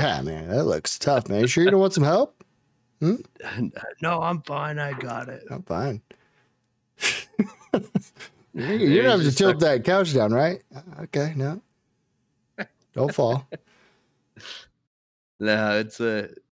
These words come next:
Speaker 2: I mean, just thinking about it in, in those terms, it, it, it brings, brings a lot of, uh, perspective that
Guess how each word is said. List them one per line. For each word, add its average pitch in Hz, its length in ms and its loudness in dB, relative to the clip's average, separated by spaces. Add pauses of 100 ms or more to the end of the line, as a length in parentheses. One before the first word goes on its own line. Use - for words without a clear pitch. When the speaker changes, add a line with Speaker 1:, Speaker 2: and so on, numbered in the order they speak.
(120)
Speaker 2:
I 101 100 -8
mean, 101 280 -6
just 95 220 -14 (160)
thinking 147 340 -8
about 113 280 2
it 95 100 2
in, 92 400 0 (1160)
in 98 160 -4
those 98 240 0
terms, 87 340 -6
it, 78 340 -8
it, 80 360 -10
it 90 180 -10
brings, 110 520 -4 (1200)
brings 107 240 -6
a 95 80 -8
lot 92 240 -4
of, 85 180 -10
uh, 82 380 -6 (1800)
perspective 82 720 -8 (680)
that 78 400 -8